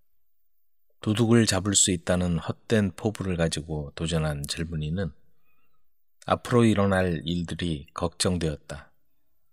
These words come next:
그 방에 들어올 수 있는 사람은 오직 음식을 갖다 주는 하인 한 명뿐이었다.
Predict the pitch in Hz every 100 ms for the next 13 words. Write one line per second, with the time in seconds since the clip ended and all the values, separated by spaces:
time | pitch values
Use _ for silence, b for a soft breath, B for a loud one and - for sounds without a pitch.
0 | _ _ _ _ _ _ - 110 117 107
1 | 104 98 - 101 98 92 - 104 90 90
2 | 82 87 85 95 104 - _ _ _ _
3 | _ 92 98 101 80 - - _ _ _
4 | _ - 101 120 - 113 113 98 90 101
5 | 90 92 98 87 - 95 92 85 73 -
6 | - 113 107 90 80 104 98 80 - -